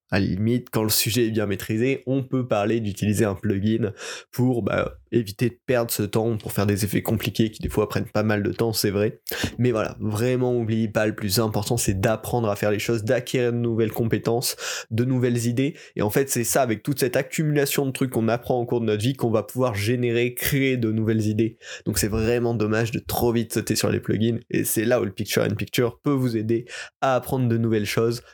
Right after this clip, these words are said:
pendant que vous créez. Euh, donc c'est, c'est, c'est vraiment le must, c'est vraiment sympa. Voilà. J'espère que cet épisode de podcast vous aura plu,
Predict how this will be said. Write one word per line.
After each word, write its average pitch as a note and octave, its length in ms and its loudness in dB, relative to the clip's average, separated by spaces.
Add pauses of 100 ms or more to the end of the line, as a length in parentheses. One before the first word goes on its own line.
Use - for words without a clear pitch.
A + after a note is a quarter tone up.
(160)
pendant C3+ 360 0
que B2 60 0
vous A#2 120 0
créez. A2 400 0 (360)
Euh, F2+ 260 0
donc - 240 0
c'est, - 160 4 (140)
c'est, - 380 0
c'est - 180 -2
vraiment C#3+ 280 0
le F4+ 140 0
must, - 320 -6
c'est - 120 -2
vraiment A#2 240 2
sympa. - 400 0 (680)
Voilà. - 240 0 (400)
J'espère F#3+ 500 0
que - 60 -2
cet F3 160 2
épisode D#3+ 360 0
de D3+ 120 0
podcast C#3+ 580 0
vous D#3+ 460 2
aura D#3+ 220 2
plu, E3 300 0